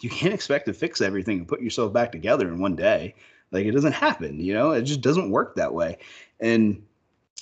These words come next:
for somebody like Chris, you know, you guys, you guys are so, um, so involved when it comes to the church. You, you guys turn,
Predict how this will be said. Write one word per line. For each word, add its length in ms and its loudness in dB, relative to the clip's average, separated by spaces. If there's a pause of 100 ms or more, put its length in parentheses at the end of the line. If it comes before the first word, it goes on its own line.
(160)
for 120 2
somebody 420 2
like 460 0
Chris, 400 0
you 120 2
know, 60 2
you 200 2
guys, 320 0
you 160 0
guys 140 -2
are 60 -2
so, 600 2 (180)
um, 600 -2 (840)
so 220 4
involved 520 4
when 120 -2
it 80 -10
comes 220 -2
to 60 -6
the 80 -6
church. 520 0 (440)
You, 600 6
you 240 4
guys 400 6
turn, 580 0